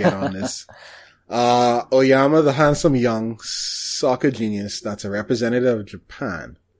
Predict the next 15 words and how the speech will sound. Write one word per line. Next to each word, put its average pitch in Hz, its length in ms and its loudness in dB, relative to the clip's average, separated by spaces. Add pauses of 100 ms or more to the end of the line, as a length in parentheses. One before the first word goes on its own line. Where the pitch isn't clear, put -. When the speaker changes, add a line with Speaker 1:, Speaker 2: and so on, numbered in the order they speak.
(340)
Speaker 1:
His 180 160 0
play 175 260 6
style 147 400 6
is, 104 480 -4 (300)
quote, - 340 -2 (640)
cleanliness. 127 1200 4 (720)
He 180 160 0
doesn't 156 380 8
tackle, 135 720 4
and 113 80 -6
he 127 120 0
doesn't 131 340 2
head 151 400 4
the 117 80 -4
ball. 101 540 -4